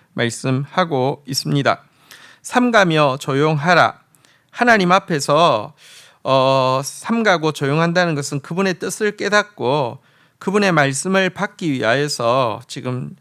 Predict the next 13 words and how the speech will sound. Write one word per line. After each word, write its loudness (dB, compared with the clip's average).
어, -4
그, -8
그 -14
잠잠히 -2
서라는 -4
것입니다. -6
그러면서 4
말씀하십니다. 0
"르신과 2
베가는 2
이미 0
다 -2
탄 0